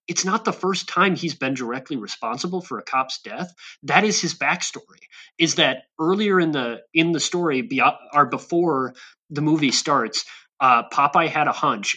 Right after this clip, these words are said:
and his hunch, one of hi-, another one of his obsessive hunches directly led to the cop being killed. That's why he has the outcast status that he has at the police acad-, or at the, um, police headquarters. And this is just the cycle completing again,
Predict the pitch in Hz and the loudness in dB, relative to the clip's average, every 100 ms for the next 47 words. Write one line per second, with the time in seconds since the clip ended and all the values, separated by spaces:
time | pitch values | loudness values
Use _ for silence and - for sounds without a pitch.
0 | 139 127 - 160 - 160 180 - - - | -4 -6 -2 -2 0 0 0 0 -4 -6
1 | 143 160 151 - _ 147 147 156 151 147 | -2 0 0 -6 _ 0 2 2 0 -2
2 | 127 127 110 - 143 135 - 135 131 113 | -2 -4 -4 -2 -2 -4 -6 -6 -6 -10
3 | - - - - 151 147 156 165 139 135 | -14 -18 -20 -8 -2 0 0 -2 -4 -2
4 | 147 131 - 131 123 120 147 139 139 127 | -2 -2 -4 -4 -4 -2 2 2 2 -8
5 | 110 104 - 139 110 101 - - _ _ | -8 -10 -8 -6 -6 -10 -18 -20 _ _
6 | 143 143 180 - 185 175 180 139 135 143 | -2 2 2 2 2 2 0 -2 -2 -2
7 | 131 117 110 - 131 117 - 143 135 107 | -2 -6 -6 -8 -6 -4 -4 -2 -2 -2
8 | - 117 123 123 113 - 143 151 120 131 | -6 -8 -4 -4 -4 -2 2 4 2 -4
9 | - 117 - 113 165 165 165 170 - 139 | -8 -12 -10 -6 -6 -4 -4 -4 2 2
10 | 127 123 139 113 110 127 117 107 - 139 | 4 0 0 0 0 0 -2 -2 -4 -2
11 | 156 175 160 196 208 214 - - - _ | 0 -2 0 -2 -2 -4 -10 -20 -20 _
12 | _ - 165 151 131 - - _ _ 135 | _ 0 2 2 0 -8 -20 _ _ 4
13 | 190 196 185 190 180 165 151 147 160 - | 4 4 0 -2 -2 -2 0 0 0 -4
14 | 117 - 120 - 147 127 104 101 123 110 | -8 -6 -6 -4 -2 -2 -6 -6 -6 -6
15 | - | -12